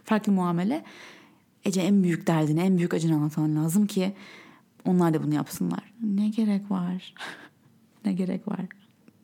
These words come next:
Tüm bu rollerde oynadığım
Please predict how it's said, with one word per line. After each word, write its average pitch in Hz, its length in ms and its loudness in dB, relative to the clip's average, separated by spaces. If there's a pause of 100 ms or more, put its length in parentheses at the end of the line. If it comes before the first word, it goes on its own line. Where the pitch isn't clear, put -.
(120)
Tüm 311 320 0
bu 240 160 4
rollerde 185 840 0 (840)
oynadığım 160 680 0